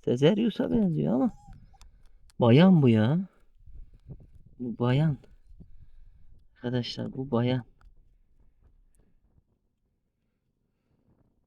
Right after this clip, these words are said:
Çıkaramadım yani. Acaba daha mı eski bir tarih?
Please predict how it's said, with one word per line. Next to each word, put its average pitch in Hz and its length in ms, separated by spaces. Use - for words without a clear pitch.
Çıkaramadım 147 680
yani. 120 280
Acaba 120 500
daha 139 220
mı 135 120
eski 117 320
bir 117 80
tarih? 120 320